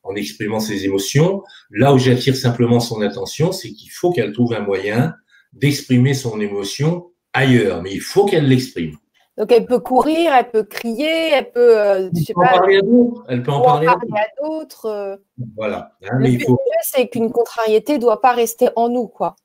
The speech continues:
Speaker 1: Bon, alors, c'est un petit peu comme dans les, les accidents graves, hein, quand il arrive des catastrophes, bon, euh, qu'est-ce que font les, les, euh, les psychologues ? Ils font parler, parler, parler, parler, parler, parler. Bon, là, bon, elle a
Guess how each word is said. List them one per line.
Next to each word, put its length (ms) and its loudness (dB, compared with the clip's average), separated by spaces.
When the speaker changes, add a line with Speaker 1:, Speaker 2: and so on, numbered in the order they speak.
Speaker 1:
Bon, 180 -2
alors, 300 2
c'est 180 -6
un 80 4
petit 180 -8
peu 120 -2
comme 260 -2
dans 140 0
les, 920 -2
les 480 -12
accidents 440 -12
graves, 380 -2
hein, 180 -10
quand 220 -16
il 80 -14
arrive 240 -2
des 140 -8
catastrophes, 840 -4
bon, 400 -4
euh, 220 -2
qu'est-ce 240 -12
que 120 -16
font 280 -10
les, 260 -6
les, 260 -14
euh, 640 0
les 140 2
psychologues ? 680 4
Ils 120 -6
font 220 -2
parler, 360 0
parler, 320 -6
parler, 320 -12
parler, 300 -16
parler, 340 -14
parler. 340 -18
Bon, 220 -6
là, 380 0
bon, 300 -2
elle 200 0
a 440 2